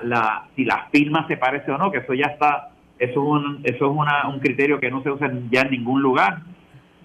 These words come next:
Este, bueno, y que también se utilicen otros mecanismos para inscripción, como, eh,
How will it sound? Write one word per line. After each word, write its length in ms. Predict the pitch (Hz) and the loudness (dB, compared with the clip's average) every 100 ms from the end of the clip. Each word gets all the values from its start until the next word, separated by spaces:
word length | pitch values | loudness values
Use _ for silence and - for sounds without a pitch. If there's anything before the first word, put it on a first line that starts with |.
| - | -6
Este, 1120 | 117 117 - 120 113 110 107 104 98 90 - - _ _ _ - | -6 -4 2 4 4 4 0 -2 -2 -4 -8 -14 _ _ _ -2
bueno, 280 | 110 139 240 | 4 4 4
y 140 | 151 | 2
que 100 | 127 | 2
también 480 | 123 117 107 117 151 | 0 -4 -2 -2 -2
se 120 | 170 | -4
utilicen 500 | 147 135 117 120 156 | -2 0 0 0 -2
otros 280 | 131 139 147 | -2 -2 -4
mecanismos 600 | 143 131 120 117 135 143 | -2 0 0 0 -4 -2
para 140 | 135 131 | 0 0
inscripción, 800 | 131 - 120 - - 95 151 202 | -2 -2 -4 -4 -2 2 2 2
como, 340 | 214 147 - - | -2 -2 -2 0
eh, 280 | 113 107 | 0 -2